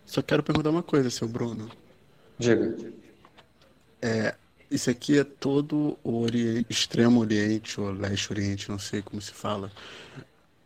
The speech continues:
Speaker 1: É tipo Tailândia, China.
Speaker 2: Como assim? Tá falando da pegada da
Speaker 1: É,
Speaker 2: página?
Speaker 1: é, a pegada do, do podcast. Ele
Speaker 2: Cara,
Speaker 1: é todos
Speaker 2: uma
Speaker 1: esses tipos
Speaker 2: invasão
Speaker 1: de filme.
Speaker 2: oriental, é, oriental pra abordar tudo isso aí mesmo, entendeu?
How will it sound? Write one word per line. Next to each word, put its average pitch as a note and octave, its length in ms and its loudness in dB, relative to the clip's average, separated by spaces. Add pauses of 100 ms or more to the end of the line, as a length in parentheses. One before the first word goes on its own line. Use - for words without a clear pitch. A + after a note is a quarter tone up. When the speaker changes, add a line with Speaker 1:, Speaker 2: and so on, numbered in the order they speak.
(580)
Speaker 1:
É G#2+ 140 2
tipo G#2+ 480 -4 (340)
Tailândia, A2+ 760 4
China. A2 960 0 (1080)
Speaker 2:
Como C#3+ 140 8
assim? C3+ 200 6
Tá - 80 0
falando B2 180 6
da A#2 340 12
pegada B2+ 380 10
da B2 80 12
Speaker 1:
É, A#2+ 60 8
Speaker 2:
página? G#2+ 460 10 (240)
Speaker 1:
é, A2+ 140 4
a G2+ 60 2
pegada G#2+ 380 2
do, G#2+ 540 0
do - 80 -12
podcast. G2+ 720 0
Ele G#2 440 -6 (180)
Speaker 2:
Cara, F3+ 320 10
Speaker 1:
é - 100 4
todos - 260 4
Speaker 2:
uma D3 100 6
Speaker 1:
esses E3+ 100 12
tipos E3 220 10
Speaker 2:
invasão E3 180 10
Speaker 1:
de E3+ 60 8
filme. E3 60 10 (100)
Speaker 2:
oriental, D3 640 4 (140)
é, D#3+ 360 12
oriental E3 720 10
pra A3+ 160 12
abordar G3+ 480 10
tudo A3+ 180 0
isso - 140 2
aí C#4 120 6
mesmo, G3 360 6
entendeu? D3+ 400 8